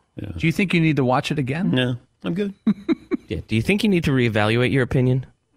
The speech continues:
Speaker 1: Like, how many movies do you actually wanna watch again?
Speaker 3: I'm a classic movie rewatcher,
Speaker 1: Oh,
Speaker 3: though.
Speaker 1: you are? I'm
Speaker 3: Yeah.
Speaker 1: not.
Speaker 3: Like, if, uh, Revenant's on, I'll watch that every single time.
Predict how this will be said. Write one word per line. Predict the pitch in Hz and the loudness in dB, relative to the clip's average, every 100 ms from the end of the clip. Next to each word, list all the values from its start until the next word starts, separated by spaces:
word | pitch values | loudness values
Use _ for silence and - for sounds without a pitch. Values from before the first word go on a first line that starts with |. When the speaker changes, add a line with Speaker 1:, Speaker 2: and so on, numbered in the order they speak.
| _ | _
Speaker 1:
Like, | 233 | -4
how | - 349 349 | -2 0 2
many | 320 | 2
movies | 190 147 165 131 123 - | 4 2 2 2 2 2
do | |
you | 117 | 2
actually | 113 101 113 98 87 | 2 2 0 0 -2
wanna | 92 92 101 92 | -2 0 2 2
watch | 82 80 73 | 0 0 -2
again? | 73 - - - - _ _ _ _ _ | -6 -4 -8 -8 -18 _ _ _ _ _
Speaker 3:
I'm | 131 196 | -2 2
a | 180 127 104 - | 2 2 -2 -6
classic | - 147 131 127 113 | -2 0 2 2 2
movie | 113 117 113 107 | 2 4 4 2
rewatcher, | 87 110 101 90 92 - 82 | 2 2 2 2 0 0 0
Speaker 1:
Oh, | 135 139 | 0 2
Speaker 3:
though. | |
Speaker 1:
you | 98 | 2
are? | 120 110 | 2 0
I'm | 101 120 | 0 2
Speaker 3:
Yeah. | 113 85 - | 2 2 -2
Speaker 1:
not. | - | -4
Speaker 3:
Like, | 104 110 | -2 0
if, | 117 104 110 | 0 0 0
uh, | 104 90 | 2 2
Revenant's | 107 135 123 101 - | 2 2 2 2 2
on, | 95 90 | 2 4
I'll | 90 90 | 4 2
watch | 90 - | 2 0
that | 90 85 - | 0 0 0
every | 90 87 | -2 0
single | 82 87 82 | 0 0 -2
time. | - 73 101 | -4 -4 -6